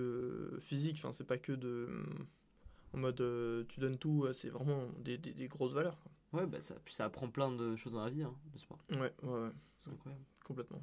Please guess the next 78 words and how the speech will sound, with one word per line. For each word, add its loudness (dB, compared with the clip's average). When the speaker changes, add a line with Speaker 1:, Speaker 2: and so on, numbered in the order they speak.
Speaker 2:
Est-ce -12
que 6
ça 2
se -4
voit ? 2
Je -6
pense -6
que 0
les 2
gens, 2
quand -2
ils 0
nous -2
écoutent, -4
ils -8
se -10
disent : « -14
Putain, -2
mais -4
en -8
fait, -8
il -4
faut -16
pas -6
qu'ils -12
trouvent -4
une -2
meuf, 0
il -10
faut -18
qu'ils -18
trouvent -6
juste -8
le -6
sport, 8
en 2
fait. » -2
Speaker 1:
<laughs> -2
Speaker 2:
Ils -4
sont, 12
ils 8
sont 4
amoureux 12
de, 6
de, 0
de 2
ça. 6
Speaker 1:
Ouais. 0
Speaker 2:
Non, -2
mais 0
en 0
vrai, 4
je -12
pense -4
que, 0
je -6
pense 4
que 0
sans 4
sport, 2
on 0
est, -2
on -4
est -4
dans -4
la -4
merde. -6
Et 0
si 4
on 8
nous 8
demande 2
de 0
choisir -4
entre -8
sport -4
et -4
musique ? -6